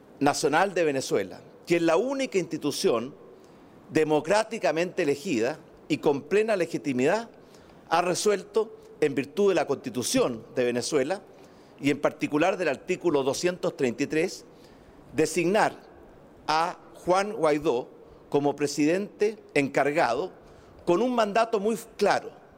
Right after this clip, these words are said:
restablecer la democracia en Venezuela, llamando a elecciones libres, limpias y democráticas en un periodo de treinta días. El gobierno de Chile, al igual que el Grupo de Lima,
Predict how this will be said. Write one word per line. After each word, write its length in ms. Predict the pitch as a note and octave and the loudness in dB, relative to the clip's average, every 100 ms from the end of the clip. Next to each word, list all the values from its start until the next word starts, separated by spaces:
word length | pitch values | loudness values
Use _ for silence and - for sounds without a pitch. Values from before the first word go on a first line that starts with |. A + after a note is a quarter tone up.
| - - - - - - | -20 -20 -20 -20 -20 -4
restablecer 800 | C3 D#3+ E3 D#3+ D3+ D3+ - A3 | 0 0 2 2 2 -2 0 0
la 160 | G#3 F3 | 0 0
democracia 640 | C#3 B2 E3 G3 F3+ G3 | 0 -2 -2 -2 -2 -4
en 80 | C#3+ | -2
Venezuela, 600 | B2 A#2 - G#3+ A3 A#3+ - - - | -2 -2 0 0 -2 -8 -16 -20 -6
llamando 640 | A2+ C3+ D#3+ G3 F#3+ F#3 | 0 2 2 0 0 0
a 60 | D3 | 2
elecciones 500 | B2+ - F3+ D#3+ A#2 | 0 -2 -2 -2 -2
libres, 680 | D3+ G#3 G3+ F#3+ F#3+ - - - | 0 0 2 0 -2 -6 -18 -10
limpias 600 | C#3 F3+ F#3 - F3+ D#3+ | -2 0 0 -2 -2 0
y 40 | |
democráticas 840 | C3 A#2+ A2+ F3+ G3 G3+ G#3 G#3 - - - - | 0 0 -2 -2 -2 -4 -4 -6 -8 -20 -20 -4
en 140 | C3+ D#3 | 0 0
un 80 | |
periodo 380 | E3 D3+ D#3+ D#3 | 0 0 2 0
de 60 | C3 | 0
treinta 360 | D3 D3+ C3 | -2 -2 -4
días. 340 | G#2+ - - - - - - - - - - - | -4 -8 -20 -20 -20 -20 -20 -20 -20 -20 -20 -2
El 140 | D3 | 0
gobierno 380 | C#3+ E3 A3 G#3+ | 2 2 0 0
de 100 | G3 | -2
Chile, 340 | - A#2 - - - - - - - - | -2 -8 -8 -20 -20 -20 -20 -20 -8 -2
al 180 | D#3+ | 0
igual 340 | D#3+ E3 A3+ A3+ | 2 2 2 0
que 120 | G#3 | -2
el 100 | D#3 | -2
Grupo 340 | D#3+ G3+ F#3+ | -2 0 2
de 60 | E3 | 2
Lima, 320 | F#3 C3 F2+ | 0 -4 -6